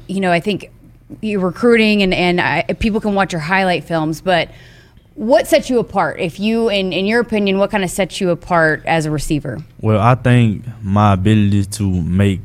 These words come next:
Speaker 2: tight space catches, you know, I can separate and catch the ball. I can make contested catches. I, I can just run routes. I can do everything a wide out and a slot receiver does.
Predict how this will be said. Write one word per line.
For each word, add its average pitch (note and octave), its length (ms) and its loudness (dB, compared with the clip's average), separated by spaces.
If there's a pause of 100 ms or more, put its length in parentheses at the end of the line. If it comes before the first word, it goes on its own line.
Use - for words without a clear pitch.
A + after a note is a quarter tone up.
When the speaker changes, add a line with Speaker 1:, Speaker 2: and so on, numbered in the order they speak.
(280)
Speaker 2:
tight A2 180 4
space G2 360 -4
catches, F#2 420 -2
you F2+ 60 -2
know, F2+ 320 -2 (440)
I A#2 140 0
can G#2 140 -4
separate G#2+ 720 0 (140)
and F#2 200 -6
catch G2 240 -2
the F#2+ 60 -8
ball. F#2+ 300 2
I F#2+ 40 4
can F#2 420 -2
make F#2+ 220 0 (260)
contested A#2 480 0
catches. F2+ 500 -2
I, F2 340 -2
I F#2+ 40 0
can F#2+ 120 0
just F#2 200 0
run F#2 220 0
routes. G2+ 460 2
I F#2+ 140 0
can G2 140 0
do F#2+ 240 0
everything G2 680 0
a E2+ 100 -2
wide G2 320 4
out G2 240 2
and F#2 160 0
a F#2 40 0
slot F#2 260 0
receiver F#2 380 -2
does. F#2 480 2